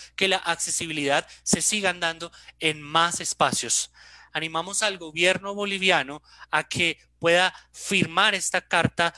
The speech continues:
sobre la accesibilidad que la W F D, la Federación Mundial de Sordos, está promoviendo y que ya varias personas, tanto sociedad civil como gobierno, están firmando y están apoyando nuestro, nuestra carta.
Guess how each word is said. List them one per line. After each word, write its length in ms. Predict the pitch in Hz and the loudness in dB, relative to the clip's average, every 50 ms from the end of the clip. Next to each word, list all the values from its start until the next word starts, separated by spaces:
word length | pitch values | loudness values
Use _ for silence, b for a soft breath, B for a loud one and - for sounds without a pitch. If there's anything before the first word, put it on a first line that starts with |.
| B B | B B
sobre 260 | B - 165 165 165 | B -2 0 2 2
la 120 | 160 165 | 4 2
accesibilidad 1000 | 180 - 175 165 185 - - 196 180 - - 196 196 190 190 185 170 156 147 - | 2 2 2 2 2 0 -2 -6 -6 -6 -6 -8 -8 -4 -2 0 2 0 0 0
que 160 | - 170 170 | -2 -2 0
la 200 | 165 165 160 160 | 0 0 0 -2
W 440 | - 160 160 151 156 151 143 139 139 | -2 -4 -6 -6 -6 -6 -4 -4 -4
F 160 | 135 - 170 | -2 0 2
D, 140 | 160 151 151 | 2 2 4
la 140 | 151 143 139 | 2 0 0
Federación 460 | - 147 131 123 123 - - 135 135 | -2 -4 -4 -4 -4 -6 -6 -8 -10
Mundial 320 | 143 151 160 160 156 151 | -12 -8 -4 -2 -2 -2
de 100 | 151 156 | -4 -6
Sordos, 400 | - - 165 156 151 165 165 - B B B B B B | -6 -6 -6 -6 -6 -8 -10 -10 B B B B B B
está 340 | 143 - - 185 180 - | -10 -6 -4 -4 -4 -4
promoviendo 600 | - 190 190 196 190 190 185 170 156 156 165 165 B B B B B | -6 -12 -14 -12 -8 -6 -6 -6 -6 -8 -12 -16 B B B B B
y 80 | 190 170 | -14 -8
que 120 | - 175 | -4 -4
ya 220 | 160 175 175 175 - B B B B | 0 0 0 -2 -2 B B B B
varias 460 | 139 147 180 190 202 214 220 220 - | 2 4 6 6 6 4 0 -2 -2
personas, 680 | - 208 196 - - 196 175 156 143 139 143 156 - b b b b _ - | -2 -2 -2 0 0 0 0 0 0 -2 -4 -4 -4 b b b b _ -4
tanto 640 | 160 156 151 - 165 160 160 165 139 135 - _ - - - | -4 -4 -4 -2 -2 0 0 -2 -4 -8 -14 _ -20 -18 -12
sociedad 420 | - - 170 156 - 165 147 151 - | -6 -4 -4 -2 0 0 -2 -2 -2
civil 380 | - - 185 202 202 185 160 - | -4 -4 -4 -4 -6 -6 -6 -10
como 240 | - 160 156 151 | -18 -20 -20 -20
gobierno, 520 | 143 139 139 156 170 180 175 180 196 208 - b b b b | -18 -16 -12 -8 -6 -6 -6 -8 -10 -20 -20 b b b b
están 360 | - 143 - - 170 170 175 | -12 -10 -6 -2 -2 -2 -2
firmando 560 | 175 220 208 190 190 190 175 160 151 156 156 - b b b | -4 -6 -6 -4 -2 -2 -2 -4 -6 -12 -16 -16 b b b
y 140 | b 175 165 | b -2 0
están 480 | 151 - - - - 196 208 208 196 - - | 2 2 2 4 4 4 2 2 0 -4 0
apoyando 840 | 160 175 170 - - 185 170 156 170 165 156 143 135 139 147 143 B B B B B | 2 2 2 2 0 -4 -2 0 0 0 0 -2 -4 -8 -8 -8 B B B B B
nuestro, 640 | _ 139 147 156 156 151 - - - 160 160 165 185 - | _ -10 -6 -4 -2 -2 -2 -2 -2 -2 -2 -2 -4 -6
nuestra 460 | 139 143 147 139 - - 151 139 139 - | -6 -4 -4 -2 0 0 2 2 2 2
carta. 380 | - 151 139 131 - - 101 | 2 0 0 0 -2 -8 -12